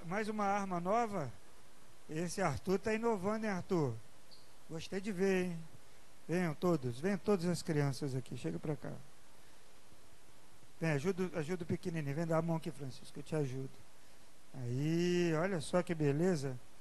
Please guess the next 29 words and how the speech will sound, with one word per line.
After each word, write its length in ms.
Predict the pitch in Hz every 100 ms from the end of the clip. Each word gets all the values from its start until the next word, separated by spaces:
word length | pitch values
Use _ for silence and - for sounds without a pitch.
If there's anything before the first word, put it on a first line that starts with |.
| - - - - - - - - - - - - - - - - - -
Sofia 440 | - - 135 175 170
tá 160 | 180
desanimada. 580 | 165 139 156 151 135 120
Eu 80 | 135
não 60 | 139
sei 160 | -
o 40 | 156
que 100 | 151
que 60 |
tá 100 | -
acontecendo 520 | 143 147 - 143 160 147
com 80 |
a 40 | 139
Sofia. 540 | 170 160 - 190 208 190 - - - - -
Vem 180 | 147
cá. 240 | 139 143 113 110 - - - - - - - - - - - - - - - - - - - -
Olha 100 | 147
lá, 80 |
o 40 | 135
Lucas 300 | 135 - 156
saiu 180 | 156 147
pra 180 | 151
lá. 140 | 135 110 110
Estenda 320 | - 214 240
sua 180 | 220 208
mãozinha 360 | 180 151 143
pra 180 | 139 135
cá. 300 | - 175 127 123 - - - - - -
Sim. 260 | - 156